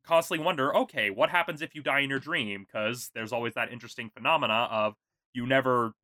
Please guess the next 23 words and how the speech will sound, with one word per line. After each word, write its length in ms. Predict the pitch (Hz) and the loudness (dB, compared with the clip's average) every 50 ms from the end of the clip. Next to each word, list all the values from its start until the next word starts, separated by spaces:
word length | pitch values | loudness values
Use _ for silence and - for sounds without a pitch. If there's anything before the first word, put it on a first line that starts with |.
| _ _ | _ _
see 280 | - - - 165 156 | -12 -4 -2 0 0
what 160 | 135 127 131 139 | 2 2 4 4
happens 320 | 143 131 127 123 117 113 | 4 2 0 -2 -8 -4
when 180 | 113 127 123 120 | -4 -4 -2 -2
you're 220 | 113 110 107 - | -2 -4 -4 -4
dying 460 | - 127 113 117 113 131 196 240 220 185 | -4 -2 -2 0 2 2 2 2 2 0
in 80 | 143 | -4
your 120 | 123 117 117 | -4 -4 -6
dream 280 | 110 110 110 107 117 | -6 -6 -8 -8 -6
because 320 | 127 131 _ 127 113 101 104 | -8 -10 _ -8 -8 -8 -8
you 100 | 113 110 | -8 -6
usually 400 | 107 104 107 - 113 104 104 98 | -6 -6 -8 -10 -12 -14 -16 -12
wake 220 | - 104 98 95 _ | -10 -10 -10 -6 _
up. 300 | 208 220 147 107 - _ _ _ _ _ _ _ _ _ _ | 0 0 0 0 -2 _ _ _ _ _ _ _ _ _ _
And 180 | - 139 156 151 | 0 0 0 0
so, 460 | - - 180 170 180 190 214 220 - _ _ _ _ _ _ _ _ | 2 4 6 6 6 6 4 0 -2 _ _ _ _ _ _ _ _
it, 240 | 147 156 123 _ - | -4 -4 -4 _ -6
to 120 | 170 160 | -6 -6
kind 220 | 131 - 190 196 | 0 2 2 2
of 80 | 185 - | 2 0
piggyback 480 | - 196 190 156 165 151 170 156 156 - | 0 -2 -2 -2 -2 0 0 0 2 0
on 100 | 156 160 | 0 2
that, 260 | 220 214 175 165 - | 4 2 2 2 0